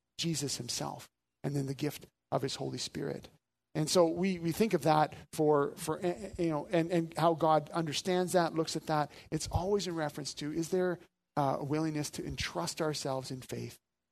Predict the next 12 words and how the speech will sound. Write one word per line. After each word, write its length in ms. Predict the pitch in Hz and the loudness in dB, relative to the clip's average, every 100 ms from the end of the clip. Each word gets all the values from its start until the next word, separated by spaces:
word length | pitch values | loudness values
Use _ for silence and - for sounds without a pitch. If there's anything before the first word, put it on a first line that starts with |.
| _ | _
to 100 | 139 | -8
God's, 520 | 131 127 120 117 - - _ _ _ _ _ _ _ _ _ _ _ _ - | -4 -4 -4 -6 -12 -16 _ _ _ _ _ _ _ _ _ _ _ _ -10
to 80 | |
who 80 | 139 | -6
God 220 | 131 123 | -2 -2
is, 200 | 147 - - _ _ _ _ - | -2 -6 -14 _ _ _ _ -16
to 60 | |
God's 300 | 139 135 120 | -8 -6 -6
love 240 | 113 110 113 - _ _ _ | -6 -6 -8 -16 _ _ _
and 80 | 110 | -10
his 60 | - | -8
character. 480 | 117 117 - 117 | -10 -10 -10 -10